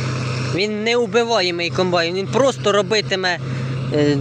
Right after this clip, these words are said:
на, на розбитих почіпниках, на всьому стертому, конченому, він робитиме, а John Deere стане. Це для тих людей,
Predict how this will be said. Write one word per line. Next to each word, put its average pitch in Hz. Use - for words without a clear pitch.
на, 180
на 202
розбитих 202
почіпниках, 170
на 175
всьому 180
стертому, 165
конченому, 165
він 202
робитиме, 170
а 151
John 190
Deere 233
стане. 120
Це 196
для 208
тих -
людей, 208